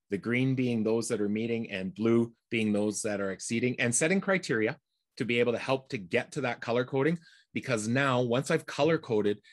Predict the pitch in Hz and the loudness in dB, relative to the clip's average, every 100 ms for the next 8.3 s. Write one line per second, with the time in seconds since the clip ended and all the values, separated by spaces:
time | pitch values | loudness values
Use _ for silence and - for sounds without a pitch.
0 | _ - 113 104 - - - _ _ _ | _ -8 -6 -4 -4 -6 -10 _ _ _
1 | _ _ _ _ _ 123 98 - - - | _ _ _ _ _ -4 -2 -2 -2 2
2 | 135 156 156 135 135 127 120 117 104 - | 4 4 4 2 0 2 0 0 -4 -4
3 | - 123 92 98 _ _ _ _ - 139 | 0 2 2 -2 _ _ _ _ 0 4
4 | 170 156 117 98 98 117 _ _ _ _ | 4 0 -2 0 0 -4 _ _ _ _
5 | - - 165 - 180 - 143 131 - 127 | -6 0 0 0 -4 -2 -2 -2 -4 -4
6 | 104 98 - - - _ _ - 110 107 | -4 -4 -8 -12 -14 _ _ 2 4 4
7 | 101 113 131 107 120 - 110 104 - 120 | 4 4 6 4 2 0 2 2 0 0
8 | 92 - - | 0 -2 -10